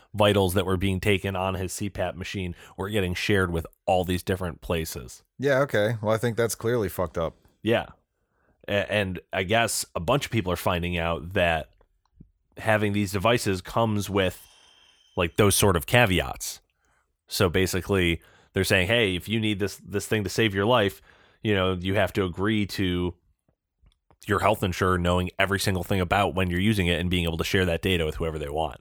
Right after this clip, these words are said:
Speaker 2: Hmm. Yeah, I don't care for that. I don't
Speaker 1: Yeah.
Speaker 2: care for that at all.
Speaker 1: And, and what's interesting is it's not like,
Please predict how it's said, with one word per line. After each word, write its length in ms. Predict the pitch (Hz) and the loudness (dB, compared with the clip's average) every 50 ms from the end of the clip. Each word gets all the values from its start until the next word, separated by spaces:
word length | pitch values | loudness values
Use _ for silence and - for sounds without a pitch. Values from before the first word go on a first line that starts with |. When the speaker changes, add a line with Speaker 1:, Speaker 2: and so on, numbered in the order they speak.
| - _ - | -18 _ -6
Speaker 2:
Hmm. 560 | 113 117 117 113 110 104 101 95 90 85 82 80 _ _ _ _ _ _ _ _ _ _ _ _ _ _ _ _ _ _ _ - | -4 -2 0 0 0 0 0 -2 -2 -4 -6 -8 _ _ _ _ _ _ _ _ _ _ _ _ _ _ _ _ _ _ _ -10
Yeah, 320 | 90 95 101 101 101 101 | -6 -4 -2 0 0 0
I 20 | 101 | 0
don't 140 | 104 104 90 | -2 -2 -2
care 160 | 104 104 98 | -2 -4 -4
for 120 | 95 98 95 | -2 -4 -4
that. 320 | 101 101 98 90 - _ _ _ _ _ _ _ _ _ _ _ _ _ _ _ _ _ _ _ _ _ _ _ _ _ _ _ - | -2 -2 -4 -4 -8 _ _ _ _ _ _ _ _ _ _ _ _ _ _ _ _ _ _ _ _ _ _ _ _ _ _ _ -6
I 60 | 95 | -2
don't 100 | 98 90 | 0 0
Speaker 1:
Yeah. 60 | 78 - | 0 0
Speaker 2:
care 120 | 104 98 | -2 -2
for 120 | 90 98 | -2 -2
that 160 | 92 95 90 90 | -4 -4 -4 -4
at 60 | 87 | -4
all. 160 | 90 90 90 | -4 -2 0
Speaker 1:
And, 120 | 117 127 - | 0 0 2
and 140 | 127 127 123 | 2 2 2
what's 160 | 110 - 147 | 2 2 2
interesting 400 | 160 156 160 131 - 127 113 113 | 0 2 0 0 2 2 2 4
is 160 | 110 107 117 | 2 2 2
it's 180 | 123 120 - 147 | 0 0 2 4
not 200 | 147 143 127 127 | 2 2 4 4
like, 200 | 120 104 - | 2 2 2